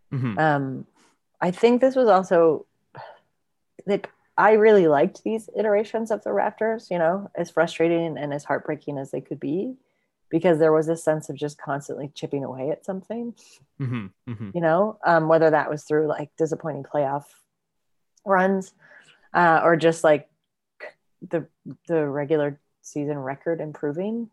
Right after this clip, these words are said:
Speaker 2: little by
Speaker 1: Mm-hmm.
Speaker 2: little, you know, season over season, um, which are all boring things, I guess, for most people in the <laughs> grand scheme of
Speaker 1: <laughs>
Speaker 2: fandom and liking a basketball team. But I think you have to put in, like, that kind of foundational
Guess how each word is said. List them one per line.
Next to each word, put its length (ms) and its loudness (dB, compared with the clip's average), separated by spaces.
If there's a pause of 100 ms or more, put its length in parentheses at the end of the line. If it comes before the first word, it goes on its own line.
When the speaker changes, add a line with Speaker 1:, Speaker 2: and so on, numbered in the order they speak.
Speaker 2:
little 180 -4
by 120 0
Speaker 1:
Mm-hmm. 100 2
Speaker 2:
little, 360 0 (220)
you 60 -6
know, 80 -2
season 320 -2
over 180 -6
season, 480 -4 (800)
um, 420 0 (220)
which 180 0
are 80 6
all 140 6
boring 540 2
things, 260 -6
I 80 -2
guess, 200 -6
for 140 -10
most 220 -10
people 460 -6 (100)
in 60 -10
the 80 -8
<laughs> 340 -2
grand 180 2
scheme 280 -4
of 260 -4 (340)
Speaker 1:
<laughs> 380 -20
Speaker 2:
fandom 440 0
and 220 -4 (140)
liking 240 0
a 60 -4
basketball 420 -2
team. 260 -2
But 100 2
I 80 0
think 400 -6 (1500)
you 160 2
have 200 2
to 60 -2
put 220 0
in, 100 2
like, 220 -4
that 220 -2
kind 160 -2
of 80 -4
foundational 920 -4